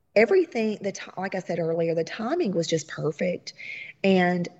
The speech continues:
our server told us that the, um, manager,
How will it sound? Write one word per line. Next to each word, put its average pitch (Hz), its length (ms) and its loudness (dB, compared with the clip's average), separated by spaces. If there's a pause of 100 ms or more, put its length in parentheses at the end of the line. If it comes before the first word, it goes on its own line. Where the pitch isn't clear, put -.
our 208 160 4
server 269 420 2
told 190 460 2
us - 540 -6 (360)
that 165 600 -2 (480)
the, 185 360 4
um, 165 420 -2 (920)
manager, 214 800 0